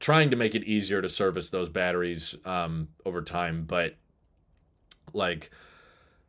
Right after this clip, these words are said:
<sighs> I guess I'm, I'm kind of fascinated to see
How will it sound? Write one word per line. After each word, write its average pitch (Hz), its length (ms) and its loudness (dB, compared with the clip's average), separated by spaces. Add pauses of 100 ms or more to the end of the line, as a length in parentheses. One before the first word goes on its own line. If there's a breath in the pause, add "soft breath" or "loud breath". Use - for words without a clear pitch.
(760)
<sighs> - 300 -8
I 143 80 6
guess 160 260 8
I'm, 123 460 4
I'm 131 120 -2
kind 175 220 4
of - 140 2
fascinated 127 600 6
to 110 60 0
see 110 680 0